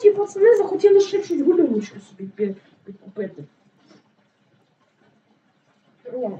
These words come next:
ні, не, не горілочки. Ні, просто пішли собі в магаз ще. Вони ж пішли поки що,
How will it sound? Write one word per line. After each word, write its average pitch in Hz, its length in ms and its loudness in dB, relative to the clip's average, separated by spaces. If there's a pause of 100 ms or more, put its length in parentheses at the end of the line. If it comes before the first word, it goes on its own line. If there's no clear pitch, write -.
(140)
ні, 226 80 -2
не, 262 420 -2
не 302 120 0
горілочки. 349 720 -2 (520)
Ні, 285 100 -10
просто 403 340 -4
пішли 349 340 -8
собі 320 200 -4
в 311 40 -2
магаз 247 380 -4
ще. - 140 -18 (520)
Вони 403 160 -2
ж - 140 -8
пішли 302 240 -10
поки - 200 -16
що, - 100 -20